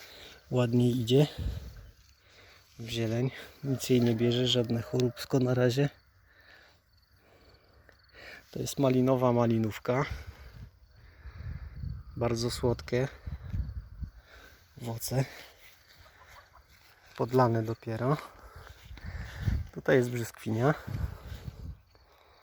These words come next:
Saturn w kształcie takich, e,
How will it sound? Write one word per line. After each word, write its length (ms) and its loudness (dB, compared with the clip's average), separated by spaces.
Saturn 560 4
w 320 -10
kształcie 540 -2
takich, 500 -6
e, 320 -4